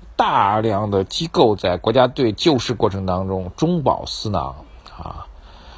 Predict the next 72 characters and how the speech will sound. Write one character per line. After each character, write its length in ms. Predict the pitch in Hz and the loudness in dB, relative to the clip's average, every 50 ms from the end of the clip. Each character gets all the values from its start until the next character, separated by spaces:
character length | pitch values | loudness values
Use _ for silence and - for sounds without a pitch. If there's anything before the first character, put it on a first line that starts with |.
| - - - - - - - - - | -20 -20 -20 -20 -20 -20 -20 -18 -2
然 260 | - 110 113 139 151 | 4 4 6 6 6
后 920 | 151 170 165 156 151 139 135 131 123 120 117 117 113 110 110 110 110 113 | 6 6 8 8 8 6 6 6 4 4 4 4 4 4 4 2 2 0
这 160 | - - - | 2 2 4
个 100 | 160 127 | 4 4
基 120 | 113 - 147 | 2 4 4
本 100 | 127 95 | 4 4
上 100 | 92 101 | 2 2
是 80 | 110 | 0
一 40 | 113 | 0
个 60 | 117 | 0
比 120 | 113 113 123 | 0 0 2
较 100 | 113 85 | 0 0
确 180 | 92 - - | 0 0 -2
定 160 | 117 110 110 101 | 0 0 0 0
的 60 | 95 | -2
一 60 | 98 | -2
个 80 | 101 113 | -2 -2
线 260 | - - 139 113 95 | -2 0 -2 -2 -2
索 180 | 87 - - - | -4 -8 -8 -8
啊， 120 | - 80 90 | -10 -6 -4
这 80 | 113 | -2
个 60 | 113 | -2
线 160 | 117 113 120 110 | 0 0 0 0
索 80 | 98 | 0
还 120 | 87 90 101 | -2 0 0
会 100 | 117 113 | 0 0
继 160 | - - 117 | 0 -2 -2
续 80 | 101 | -2
追 160 | 95 - 127 123 | 0 -2 -2 -2
查 180 | 101 87 80 | -2 -2 -4
下 100 | 82 73 | -4 -6
去。 80 | 71 76 | -6 -8
所 220 | - - 156 185 | -2 2 2 2
以 60 | 214 | 4
现 180 | 170 180 180 180 | 4 2 2 2
在 160 | 185 175 156 | 4 4 4
短 380 | 127 117 - - 104 73 71 80 | 2 2 2 2 2 2 2 -4
期 160 | - - 170 | 0 2 4
来 180 | 180 151 127 127 | 6 6 4 6
讲， 160 | 113 104 98 | 4 2 2
我 60 | 90 | 2
们 100 | 80 85 | 0 -2
就 80 | 90 95 | -4 0
监 160 | - 135 131 | 0 0 0
管 140 | 117 95 90 | 0 0 -2
部 60 | 98 | -2
门 100 | 104 107 | -2 0
在 80 | 110 | -2
查 180 | 98 - - 107 | -2 0 -2 -4
两 160 | 107 82 - | -4 -4 -6
条 140 | 78 80 85 | -8 -8 -6
线 160 | 92 101 85 | -6 -6 -6
索。 100 | 78 80 | -8 -8
第 120 | 92 147 151 | -6 -6 -2
一 20 | |
条 160 | 135 139 123 | 0 0 0
线 160 | 117 127 117 | 2 0 -2
索 100 | 95 85 | -2 -4
就 140 | 78 92 104 | -2 -2 -2
是 100 | 98 101 | -2 -2
在 140 | 98 101 98 | 0 2 2
六 160 | 98 139 151 | 2 2 0
七 120 | 131 - 175 | 0 2 2
月 120 | 185 160 | 4 4
份 240 | 113 95 98 101 87 | 2 2 0 -4 -2
的 80 | 82 82 | -2 -4
时 140 | 80 87 80 | -4 -4 -6
候， 80 | 76 | -6
谁 420 | 82 - - - 67 67 87 117 131 | -4 -4 -4 -4 -2 0 0 0 0
在 240 | - 156 131 101 | 2 2 2 2
做 220 | 92 - 104 90 78 | 2 0 -2 -4 -4
空 280 | 76 - - 113 113 | -4 -4 -4 -4 -4